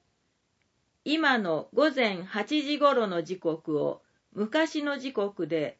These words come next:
丸、丸の刻と呼ぶ。二文字。十二、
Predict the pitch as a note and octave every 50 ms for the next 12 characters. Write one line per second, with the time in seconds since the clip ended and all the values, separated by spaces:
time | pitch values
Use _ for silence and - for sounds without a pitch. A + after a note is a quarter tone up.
0 | _ _ _ _ _ _ _ _ _ _ _ _ _ _ - G3 G#3 A3 A#3 A#3+
1 | C#4+ D4 D4 - - _ _ - - A3+ C4 C4+ C4+ C4 C4+ C4+ - - - _
2 | _ _ - A3 B3 C4 B3 - - _ _ _ _ - A#3+ A#3+ A#3+ - G#3 D3+
3 | A#2+ - _ _ _ _ _ _ _ _ _ _ - - E3+ E3 D3+ C3+ - _
4 | _ - D#3 E3 E3 D3+ C3+ D3 C#3+ - - - _ _ _ _ _ _ _ _
5 | _ _ _ _ _ _ _ _ _ _ _ _ _ _ _ _ _ _ _ _
6 | - G#3+ A#3+ C4+ C4 A#3 G#3 E3+ D3 B2 B2+ B2+ - - _ _ _ _ _ _
7 | _ _ _ _ _ _ _ _ _ _ _ _ _ _ _ _ _ _ _ _
8 | _ _ _ _ _ _ _ _ _ _ _ _ _ _ _ _ _ _ _ _
9 | _ _ _ _ _ _ _ - G#3+ C#4+ D#4 D#4+ D#4 D#4 D4+ D4 D4 C4+ -